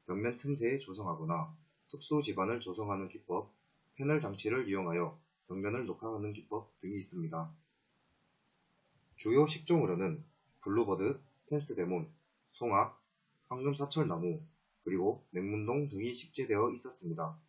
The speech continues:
그와 함께 분수, 조명, 테이블과 의자 등이 있었습니다.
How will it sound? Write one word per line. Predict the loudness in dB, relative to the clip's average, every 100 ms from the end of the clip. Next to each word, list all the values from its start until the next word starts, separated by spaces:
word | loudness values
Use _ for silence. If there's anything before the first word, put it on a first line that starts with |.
| _ _ _ _ _ _ _ _ _ _ _
그와 | 4 6
함께 | 6 2 0 0 -2 _
분수, | -6 -4 -2 -4 -6 -12 _ _
조명, | -8 -4 -2 -4 -8 -16 _ _ _ 2
테이블과 | 4 4 2 2 0 0 -8 -4
의자 | 2 2 2
등이 | -2 -4
있었습니다. | -6 -8 -6 -4 -2 -4